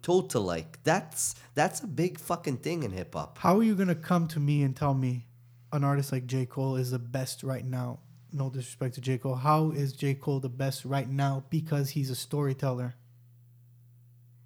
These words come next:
Speaker 2: And you don't say Raekwon.
Speaker 1: <laughs> Look, when I,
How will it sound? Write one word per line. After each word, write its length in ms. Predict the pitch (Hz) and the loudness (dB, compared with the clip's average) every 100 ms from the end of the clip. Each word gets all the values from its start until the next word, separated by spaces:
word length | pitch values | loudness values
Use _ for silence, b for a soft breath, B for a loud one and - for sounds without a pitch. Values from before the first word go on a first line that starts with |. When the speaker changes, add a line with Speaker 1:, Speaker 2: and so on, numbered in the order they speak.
| - | -6
Speaker 2:
And 120 | 151 139 | 2 4
you 80 | |
don't 200 | 131 131 | 4 2
say 360 | - 131 120 123 - - - - - - - - - - - - - - - - | 0 0 0 -4 -12 -20 -20 -20 -20 -20 -20 -20 -20 -20 -20 -20 -20 -20 -20 -6
Raekwon. 340 | 123 - - - - - - B B B B B | -6 -6 -14 -16 -20 -20 -20 B B B B B
Speaker 1:
<laughs> 840 | B B B B - - - - - | B B B B -20 -20 -20 -20 -2
Look, 340 | 113 107 - - - - - - | 2 2 -2 -20 -20 -20 -20 -12
when 160 | 98 | -4
I, 140 | 120 | -2